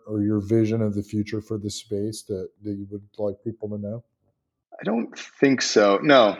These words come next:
Speaker 2: Yeah, I think you've definitely covered everything, and I feel like I probably said more than I maybe should have, uh, at times, just blabbermouth. But,
Speaker 1: No,
Speaker 2: um,
Speaker 1: dude, I, I, this has been a very, like, uh, I, I, I've really
Speaker 2: <laughs>
Speaker 1: enjoyed this, this conversation very much. Actually, you're,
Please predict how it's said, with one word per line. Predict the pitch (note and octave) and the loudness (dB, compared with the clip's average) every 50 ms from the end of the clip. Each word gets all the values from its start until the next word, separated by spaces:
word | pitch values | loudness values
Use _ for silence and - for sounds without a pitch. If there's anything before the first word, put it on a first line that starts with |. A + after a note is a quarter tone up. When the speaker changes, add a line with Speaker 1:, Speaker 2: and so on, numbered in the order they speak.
| - | 0
Speaker 2:
Yeah, | - C#3 B2 A2 G2+ F2 - | 4 6 8 8 6 6 6
I | C3 C3 | 4 4
think | B2+ - D#3+ C3 | 4 4 2 2
you've | C#3+ B2 | 4 4
definitely | D3+ C#3 - - B2+ A2+ | 4 4 4 4 0 0
covered | - A#2 A2 G#2 G#2+ G2+ G2+ - - _ _ _ - | 2 2 2 2 2 0 -2 -4 -14 _ _ _ -6
everything, | G#2+ G#2+ G#2+ G#2 G2+ - A2 G#2 G#2 | -4 -2 -2 -2 0 0 0 0 0
and | G2+ G2+ | -2 -4
I | G2 | -4
feel | - - G#2 | -2 0 0
like | G2+ G2+ F#2+ | 2 2 2
I | G2+ | 0
probably | F#2+ - - G2+ G2+ G#2 G#2 G2+ G#2 G2+ G2 G2+ F#2+ _ _ _ - | 0 2 4 4 4 4 2 2 2 2 2 0 -2 _ _ _ -6
said | - - A2+ G#2 G2+ | 0 2 2 2 2
more | G2+ G#2 G#2 G2+ G2+ | 2 2 2 2 2
than | G2 G#2 G2 | 2 0 -2
I | F2+ F#2 G2+ - | -2 -2 -4 -4
maybe | - G#2 G#2 G2 G2+ | -4 -2 0 0 0
should | G2 - G#2+ G2 | 2 2 4 4
have, | F#2 F2+ F2+ - - - G#2 | 4 2 0 -2 -6 -2 0
uh, | G2+ F#2+ - - - F#2+ - - | 0 0 0 -4 -8 -6 -2 -2
at | G#2+ G2 - | -2 0 2
times, | - G#2+ F#2+ F#2+ G2+ - | 2 2 2 2 -2 -4
just | G#2 - - | -4 -4 2
blabbermouth. | - G#2 G#2 G2+ G2 G2+ G2+ G2 F#2+ F#2 F#2+ - _ - | 4 6 6 6 4 0 -2 0 0 -2 -2 -6 _ 0
But, | - F#2+ - C3+ | 0 2 2 4
Speaker 1:
No, | C#3+ D#3 E3 E3 D3+ | 6 8 8 8 8
Speaker 2:
um, | - | 8
Speaker 1:
dude, | C#3+ D3+ D3+ | 8 8 10
I, | D#3 E3+ E3+ - - C#3 D#3 | 10 8 6 6 4 6 6
I, | E3 | 8
this | E3+ F3+ F3 F3 - | 8 6 4 4 2
has | D#3+ - | -4 0
been | - E3+ D#3+ C#3 | 4 4 6 6
a | B2 | 6
very, | A#2 B2 C3 C3+ C3 B2 A#2+ A2+ | 8 8 8 8 8 8 8 6
like, | G#2+ A#2 A2 G2+ - - A#2+ | 6 4 4 2 2 0 0
uh, | A2+ A2 G#2+ G2+ G2+ G2 G2 G2+ | 2 4 4 4 4 4 2 2
I, | - C3+ D3+ - - C3 | 4 4 4 4 6 6
I, | D3+ D#3 D#3 - | 6 6 6 6
I've | C#3 C#3+ C#3+ | 4 6 8
really | D3+ D#3 D#3 C#3+ C3+ B2+ | 8 10 10 10 10 8
Speaker 2:
<laughs> | B2 | 6
Speaker 1:
enjoyed | A#2+ A#2 C3 B2+ A#2+ A#2 | 6 6 6 6 6 4
this, | A2+ G#2+ - - - | 2 0 -2 -8 -8
this | - A2+ A2 G#2 - | -4 -4 -4 -4 -4
conversation | - - A2+ A2+ G#2+ G#2 G2+ G2 - G#2+ G#2+ G2+ - G#2 F#2+ F#2+ | -2 0 0 2 2 0 -4 -6 -4 -6 -6 -6 -6 -10 -10 -6
very | G2+ G2 G2 G2 | -6 -6 -6 -6
much. | G2 G2 F#2+ - - | -8 -10 -10 -10 -8
Actually, | G#2 G2+ G2+ - G#2+ G2 F#2+ | -8 -8 -8 -6 -6 -6 -4
you're, | G2 G2 G2 F#2+ F#2+ F#2+ | -4 -4 -4 -4 -4 -6